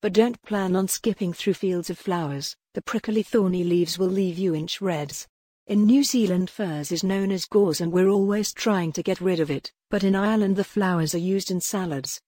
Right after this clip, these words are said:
boiled down for natural remedies, or turned into gauze flower wine, which my mother also used to make.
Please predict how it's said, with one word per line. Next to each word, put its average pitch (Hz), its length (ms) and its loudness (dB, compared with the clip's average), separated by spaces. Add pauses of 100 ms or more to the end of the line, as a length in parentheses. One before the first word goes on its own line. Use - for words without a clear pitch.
(100)
boiled 220 420 2
down 185 260 0
for 170 120 -4
natural 185 480 -2
remedies, 175 600 0
or 165 120 0
turned 180 360 -2
into 180 200 -2
gauze 180 320 0
flower 180 360 -4
wine, 143 400 -8 (160)
which 196 200 0
my 190 140 2
mother 190 320 2
also 202 300 -2
used 160 360 -2
to 180 80 -4
make. 165 380 -4